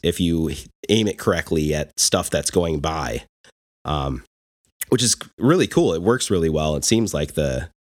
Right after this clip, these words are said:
they nailed the, uh, the control feel of it. So you'll come across different, uh, different enemies that all, like, re-, they resemble different things you'd find in a gym, like, uh, like a dumbbell or, like, a yoga ball or something, and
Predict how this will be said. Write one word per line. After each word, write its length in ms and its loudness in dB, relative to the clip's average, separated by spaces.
they 120 2
nailed 440 0
the, 260 -2
uh, 140 -4
the 100 -4
control 460 0
feel 260 -2
of 80 -6
it. 180 -6
So 220 4
you'll 160 2
come 180 2
across 380 0
different, 540 0
uh, 360 0
different 340 0
enemies 400 0
that 100 2
all, 260 0
like, 280 -2
re-, 220 -2
they 300 -2
resemble 460 -2
different 320 -2
things 240 -2
you'd 120 -4
find 220 0
in 80 0
a 80 -2
gym, 360 -2
like, 300 -4
uh, 360 -4
like 100 -2
a 80 -2
dumbbell 600 -2
or, 460 -2
like, 440 -4
a 100 0
yoga 340 0
ball 320 -4
or 120 -4
something, 520 -4
and 180 -6